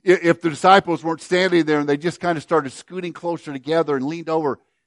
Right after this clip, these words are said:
"Did he just say what I thought he said? Did he just say that?" Over the next four weeks, we're gonna look at, uh, four teachings of Jesus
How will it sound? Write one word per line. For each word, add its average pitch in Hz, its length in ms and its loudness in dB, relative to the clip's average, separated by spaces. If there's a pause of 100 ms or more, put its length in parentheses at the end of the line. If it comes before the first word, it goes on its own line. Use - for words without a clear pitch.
(200)
"Did 135 140 -10
he 180 140 -16
just 196 240 -14
say 165 240 -20
what 156 200 -20
I 110 180 -20
thought - 240 -20
he 165 100 -20
said? 156 380 -20 (920)
Did 131 100 -20
he 170 160 -20
just 175 240 -20
say 160 380 -20
that?" 127 320 -18 (600)
Over 160 180 -2
the 147 80 -2
next 185 300 0
four 151 260 -2
weeks, 143 420 -6 (880)
we're 147 180 -6
gonna 143 180 0
look 131 360 0 (100)
at, 117 400 -6
uh, 104 160 -4 (160)
four 175 240 -4
teachings 139 540 -10
of 107 120 -12
Jesus 107 640 -12